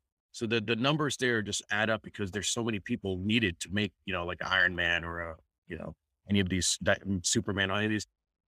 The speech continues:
big superhero movies. So I can see where those budgets explode.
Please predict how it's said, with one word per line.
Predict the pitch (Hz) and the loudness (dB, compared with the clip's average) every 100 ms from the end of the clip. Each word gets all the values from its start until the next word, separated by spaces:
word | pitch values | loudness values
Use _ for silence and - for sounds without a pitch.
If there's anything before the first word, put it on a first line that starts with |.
| - | -4
big | 113 101 | -2 0
superhero | - 110 107 98 98 | 0 0 0 2 2
movies. | 104 120 90 82 - _ _ _ _ - | 2 2 0 -6 -12 _ _ _ _ -10
So | - 120 | -2 0
I | - 131 | 2 0
can | 131 | 0
see | - 147 | 0 2
where | 135 | 2
those | 127 110 | 2 0
budgets | 117 113 107 - | 2 2 2 -2
explode. | - - 107 113 110 | -6 -2 0 2 0